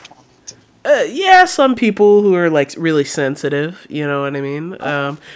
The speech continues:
Speaker 2: the whole movie is meant to be a joke, you know?
Speaker 1: The whole movie is meant to be a joke, but also pull off, like, so much political shit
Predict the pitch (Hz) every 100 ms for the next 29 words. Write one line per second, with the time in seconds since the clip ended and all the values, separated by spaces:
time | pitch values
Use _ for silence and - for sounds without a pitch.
0 | - - 175 175 165 160 156 156 156 147
1 | - 156 160 160 - 139 120 123 214 -
2 | - - _ - 147 135 117 156 233 _
3 | _ _ _ _ _ _ 165 180 220 208
4 | 202 196 180 180 185 175 165 - 151 147
5 | 147 - 147 147 147 - 151 - 156 156
6 | 151 151 147 - _ - 143 131 123 -
7 | - _ _ _ _ - - 180 185 190
8 | - 175 151 156 165 - 135 127 - 127